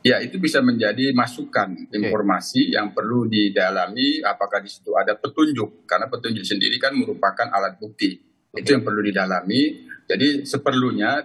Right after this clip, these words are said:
Speaker 1: tidak terkait dengan persoalan viralisasi itu, tapi
Speaker 2: Oke.
Speaker 1: apakah ada
Speaker 2: Baik.
Speaker 1: informasi yang bisa dijadikan petunjuk, itu yang kita dorong.
Speaker 2: Ya, eh, saya coba juga untuk menghubungi Direktur Lembaga Bantuan Hukum Padang, Indira Suryani.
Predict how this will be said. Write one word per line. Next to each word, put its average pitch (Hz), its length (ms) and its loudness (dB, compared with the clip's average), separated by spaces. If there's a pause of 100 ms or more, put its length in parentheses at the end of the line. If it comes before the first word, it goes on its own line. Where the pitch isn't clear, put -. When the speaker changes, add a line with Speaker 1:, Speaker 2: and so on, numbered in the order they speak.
Speaker 1:
tidak - 240 -4
terkait 117 320 0
dengan 110 320 -4 (240)
persoalan 110 480 0
viralisasi 104 720 -2
itu, 135 480 0
tapi 107 240 0
Speaker 2:
Oke. 117 80 2
Speaker 1:
apakah 120 320 0
ada 113 160 -2
Speaker 2:
Baik. - 160 -2
Speaker 1:
informasi 110 560 0
yang 107 80 -2
bisa 104 160 -2
dijadikan 104 480 -2
petunjuk, 110 400 -6
itu 120 240 -2
yang 98 80 4
kita 92 240 -6
dorong. - 320 -6 (320)
Speaker 2:
Ya, 113 240 0 (480)
eh, 131 320 4
saya 175 160 0
coba 160 320 2
juga 156 240 2
untuk 170 160 0
menghubungi 151 480 2
Direktur 139 800 -2 (160)
Lembaga 127 320 -2
Bantuan 123 400 0
Hukum 123 320 -2
Padang, 120 560 0
Indira 117 880 0
Suryani. 117 640 0